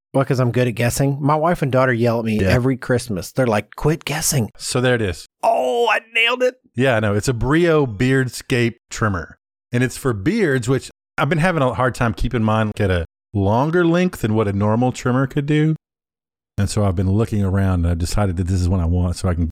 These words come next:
Speaker 2: keep it at a longer length, but it's not like I have to shave it short, but I'm not trying to keep it the same with scissors and making myself look mangier than it already would.
Speaker 1: You can use this.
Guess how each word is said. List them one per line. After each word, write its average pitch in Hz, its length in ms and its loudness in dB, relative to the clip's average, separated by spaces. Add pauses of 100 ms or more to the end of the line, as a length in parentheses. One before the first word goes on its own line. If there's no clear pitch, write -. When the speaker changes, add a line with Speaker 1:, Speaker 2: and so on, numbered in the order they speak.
(120)
Speaker 2:
keep 147 240 0
it 117 80 2
at 107 80 2
a 101 80 2
longer 104 540 2
length, 95 360 0
but 95 80 0
it's - 200 -6
not 98 200 0
like 90 360 0 (180)
I 95 60 0
have 92 140 0
to - 60 -8
shave 92 280 -2
it 82 80 -8
short, 90 360 -4
but 85 120 -2
I'm 87 200 2
not 90 200 0
trying 87 180 -2
to 82 60 -2
keep - 320 -2
it 90 120 -4
the 95 80 -4
same 87 300 -2
with 78 180 -8
scissors 92 560 -2
and 90 220 -2 (160)
making 110 300 0
myself 104 380 -2
look 107 160 -2
mangier 101 540 2
than 95 140 0
it 92 80 0
already 95 240 0
would. 92 320 0 (460)
Speaker 1:
You 214 220 2
can 208 220 2
use 160 380 2
this. - 480 -6